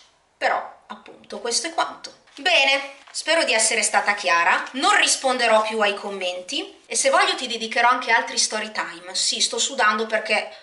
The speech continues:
ho spento l'aria condizionata e chiuso la finestra, altrimenti si sente il casino. Ciao ciao Marduk,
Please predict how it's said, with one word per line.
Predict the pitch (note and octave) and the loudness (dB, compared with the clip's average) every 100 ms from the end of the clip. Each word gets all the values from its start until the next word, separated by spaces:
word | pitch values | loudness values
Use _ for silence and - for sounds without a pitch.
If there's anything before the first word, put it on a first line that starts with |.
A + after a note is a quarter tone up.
| - | -8
ho | A3+ | -4
spento | - A#3 A3 A3+ | -2 -2 -2 -2
l'aria | G#3+ G3+ G3+ | 2 2 0
condizionata | A3 A3 A3 A3+ G#3 A3 | -6 -4 -2 0 -2 -4
e | |
chiuso | A3 G3 F#3+ | -10 -8 -6
la | |
finestra, | G#3 A3 F#3 F#3 G3 | -6 -4 -2 0 -2
altrimenti | G3 G3 F#3 F#3 | -4 -10 -12 -6
si | - | -6
sente | F3+ - | -6 -10
il | F3 | -12
casino. | - F3 D#3+ E3 F#3 - _ _ | -8 -10 -10 -12 -14 -16 _ _
Ciao | - - F#3+ C4+ | -10 -2 0 0
ciao | - F3+ E3 E3 E3 | -2 -2 0 0 0
Marduk, | E3+ E3 - - E3+ - | -2 -6 -8 -14 -14 -14